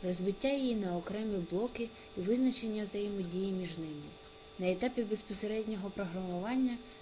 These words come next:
створюється текстовий код програми на одній чи декількох мовах програмування. Після компіляції коду програмний продукт обов'язково проходить тестування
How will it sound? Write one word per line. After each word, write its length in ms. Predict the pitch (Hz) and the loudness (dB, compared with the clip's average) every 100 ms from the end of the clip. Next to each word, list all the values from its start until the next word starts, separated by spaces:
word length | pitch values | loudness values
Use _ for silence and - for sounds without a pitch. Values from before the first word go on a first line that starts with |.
| - | -12
створюється 640 | - 220 277 269 262 233 - | 0 4 4 4 0 -2 -2
текстовий 460 | 208 - 190 180 | -6 -4 -4 -2
код 180 | 165 170 | -2 -4
програми 600 | - 160 151 165 214 233 220 - - - | -4 -8 -6 -4 -2 -2 -6 -14 -16 -6
на 140 | 180 175 | 2 2
одній 400 | 170 190 247 262 | 4 4 4 2
чи 180 | - | 0
декількох 560 | 170 185 220 220 - 214 - | 0 0 -2 -4 -6 -8 -8
мовах 280 | 175 175 175 - | -6 -4 -6 -8
програмування. 800 | 175 165 165 160 160 160 147 147 - - - - - - - - - - - - - - - - | -8 -6 -6 -6 -6 -6 -8 -12 -14 -16 -16 -16 -16 -16 -16 -18 -18 -18 -16 -16 -16 -16 -18 -6
Після 240 | 208 196 | -4 -2
компіляції 680 | 220 233 226 240 302 311 247 | -2 -2 2 2 2 0 0
коду 420 | 226 - 269 254 254 - | 0 0 0 0 -2 -2
програмний 480 | 185 180 196 190 180 | -4 -2 0 0 -2
продукт 420 | 185 175 226 262 - | -2 -2 -2 -4 -6
обов'язково 640 | 180 175 175 170 - 269 | -4 -2 0 -2 0 0
проходить 440 | 262 226 226 208 214 | 0 -4 -4 -2 -2
тестування 680 | 208 - 202 175 160 151 | -4 -6 -4 -4 -4 -6